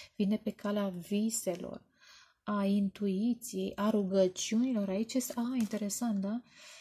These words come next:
Asta îi susține, să se roage, să învețe să se sacrifice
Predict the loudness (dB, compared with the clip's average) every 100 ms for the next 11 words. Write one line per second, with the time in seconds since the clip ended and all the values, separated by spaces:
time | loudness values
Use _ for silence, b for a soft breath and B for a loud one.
0 | B -2 0 0 0 0 0 2 2 2
1 | 2 0 2 4 4 2 2 2 2 0
2 | -4 -12 -14 -16 -6 4 6 8 6 4
3 | 4 4 4 4 2 0 -2 -8 4 6
4 | 6 0 -2 -2 -2 0 0